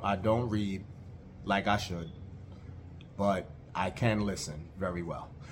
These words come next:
So I checked out the Rich Dad, Poor Dad audiobook. Fine points, fine points.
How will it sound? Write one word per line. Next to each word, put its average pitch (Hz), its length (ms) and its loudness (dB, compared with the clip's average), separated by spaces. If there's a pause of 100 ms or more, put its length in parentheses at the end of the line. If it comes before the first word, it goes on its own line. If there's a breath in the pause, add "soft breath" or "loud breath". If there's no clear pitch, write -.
(120)
So 90 420 0 (160)
I 98 260 6
checked - 380 4
out 101 240 6
the 104 100 0
Rich 101 320 -2
Dad, 98 320 4
Poor 110 220 4
Dad 101 260 4
audiobook. 156 800 6 (280)
Fine 151 440 10
points, 95 320 2
fine 117 320 6
points. 90 460 0